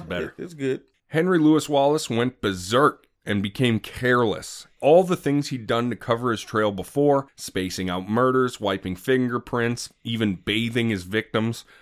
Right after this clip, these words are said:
Speaker 1: were left by the wayside for a fireworks finale killing spree.
Speaker 2: Mm-hmm.
Speaker 1: The F B I absolutely shit the bed in this one, failing to classify these strangulations as those of a serial killer.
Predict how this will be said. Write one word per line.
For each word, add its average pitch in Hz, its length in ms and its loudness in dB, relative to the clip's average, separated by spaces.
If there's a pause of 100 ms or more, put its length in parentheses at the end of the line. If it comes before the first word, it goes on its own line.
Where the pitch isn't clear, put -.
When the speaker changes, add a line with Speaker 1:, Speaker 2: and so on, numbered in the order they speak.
(160)
Speaker 1:
were 101 160 -6
left 110 280 0
by 117 160 4
the 101 100 -2
wayside 92 600 -2
for 95 200 -6
a 87 60 -6
fireworks 113 720 2
finale 92 540 -4
killing 101 420 -6
spree. - 320 -12
Speaker 2:
Mm-hmm. 117 300 -8 (380)
Speaker 1:
The 110 160 0
F 120 120 -4
B 113 140 0
I 107 180 4
absolutely 107 520 -4
shit - 420 -4
the 127 60 -4
bed 107 260 0
in 92 140 -2
this 85 240 -10
one, 80 180 -12
failing 131 500 0
to 117 60 -2
classify 110 720 0
these 95 260 -6
strangulations 98 800 -4
as 95 120 -8
those 85 240 -10
of 80 80 -16
a 90 60 -12
serial 131 420 0
killer. - 400 -12